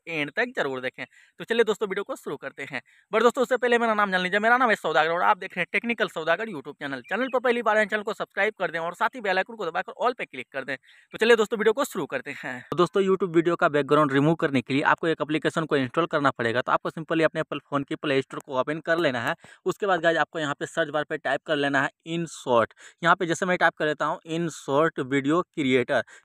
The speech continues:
जैसे यहाँ पे लिखा हुआ आ जाएगा InShot। उसके बाद आप यहाँ पे सिर्फ आप लिख देंगे, सर्च के ऊपर क्लिक करेंगे तो आपके सामने में ही आ जाएगा। यहाँ पे देख सकते हो वीडियो एडिटर मेकर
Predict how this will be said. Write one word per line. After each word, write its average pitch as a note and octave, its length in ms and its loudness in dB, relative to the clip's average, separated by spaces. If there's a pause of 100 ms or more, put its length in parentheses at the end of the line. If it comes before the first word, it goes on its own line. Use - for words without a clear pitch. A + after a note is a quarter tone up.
जैसे F3 180 -2
यहाँ D#3+ 200 6
पे G3 60 -4
लिखा E3 220 -2
हुआ E3+ 200 0
आ D3+ 140 2
जाएगा D#3 280 -2 (100)
InShot। D#3 680 -4
उसके D#3+ 240 -6
बाद D#3+ 140 6
आप D#3 100 2
यहाँ D3+ 120 -2
पे D#3+ 140 -4
सिर्फ - 340 -6
आप D#3 160 -2
लिख D3+ 160 -4
देंगे, D3 280 -6 (260)
सर्च D#3+ 220 0
के F3 80 -4
ऊपर E3 160 -2
क्लिक F#3 280 -2
करेंगे D3 200 0
तो D#3 160 -6
आपके F3+ 200 -4
सामने D#3+ 300 -4
में D#3 100 -6
ही F#3+ 100 -6
आ D3 160 -2
जाएगा। D3+ 280 2
यहाँ C#3+ 160 4
पे D3 100 -10
देख D3 160 -2
सकते E3 240 -12
हो F3+ 100 -6 (320)
वीडियो D#3 460 2 (380)
एडिटर E3+ 520 0 (180)
मेकर C3+ 380 -4